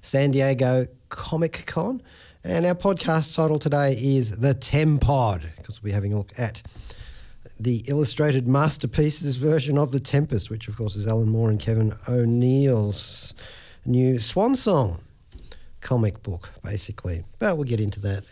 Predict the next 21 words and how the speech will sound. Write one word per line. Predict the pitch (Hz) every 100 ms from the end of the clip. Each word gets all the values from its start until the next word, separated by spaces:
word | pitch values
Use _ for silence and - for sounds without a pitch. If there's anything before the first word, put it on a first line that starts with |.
| - -
as | - - 143 131
we | 147
go | 139 139 139
along. | 131 135 156 139
And, | 135 175
of |
course, | 180 202 202 - - - - - - -
we | 175 180
are | 170 165 156
celebrating | 143 156 143 120 117 123 120 110 107 101
the | 107 110 110 101 - - - -
forty-ninth | - - - 180 202 202 185 147 214 139 85 - - - - - - - - - 117
anniversary | 104 110 117 113 117 101 92 -
of | 90 92 87 92 90 - -
not | 196 147
Jan | - 127 131 131
on | 127
the |
Moon, | 147 220 233 151 113 -
but | 110 - - - - - -
Man | 110 107 98 92